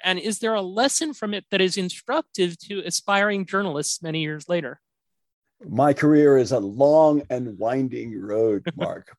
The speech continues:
Speaker 2: but I will say that for better or worse,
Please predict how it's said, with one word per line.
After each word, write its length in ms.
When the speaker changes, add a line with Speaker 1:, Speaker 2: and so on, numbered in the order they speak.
Speaker 2:
but 300
I 120
will 260
say 480
that 320
for 180
better 400
or 220
worse, 560